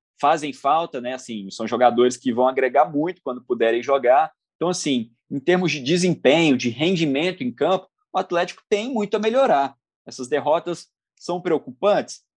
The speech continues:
São, porque, assim, demandam uma, uma evolução rápida da equipe. Mas eu não acredito que o Atlético, por exemplo, não vá se classificar pra, pra fase final do Goianão. Acho que isso vai acontecer e até de uma forma tranquila. Então, assim,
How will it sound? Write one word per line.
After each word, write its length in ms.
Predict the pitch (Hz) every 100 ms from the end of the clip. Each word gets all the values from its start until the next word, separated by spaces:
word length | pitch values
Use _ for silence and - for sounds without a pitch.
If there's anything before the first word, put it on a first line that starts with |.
| _
São, 360 | - 226 139
porque, 360 | - 113 _ 123
assim, 300 | 123 135 113 _
demandam 760 | 117 143 135 135 180 196 208 202 -
uma, 360 | 185 185 147
uma 140 | 165 165
evolução 420 | 156 160 - 180
rápida 420 | 165 165 180 -
da 140 | 175 190
equipe. 380 | - 156 - _ _
Mas 180 | - 139
eu 60 | 180
não 80 | 214
acredito 400 | 202 175 135 -
que 100 | 160
o 40 |
Atlético, 460 | 139 127 131 - -
por 140 | 156
exemplo, 560 | 160 123 139 160 190 - _ -
não 140 | 165 139
vá 180 | 131
se 140 | 139 -
classificar 560 | 160 - 156 131 131
pra, 260 | - 165 156 -
pra 100 | 147
fase 320 | - 147 143
final 380 | - 151 139 143
do 100 | 147
Goianão. 540 | 156 170 131 127 95
Acho 140 | 98 -
que 80 |
isso 80 | 110
vai 140 | - 131
acontecer 500 | - 156 160 - 165
e 80 | 175
até 220 | 175 170
de 80 | 180
uma 100 | 175
forma 420 | 180 180 180 175 _ _ _
tranquila. 680 | 180 208 - 160 151 123 - _ _ -
Então, 240 | 139 175 180
assim, 340 | - 143 110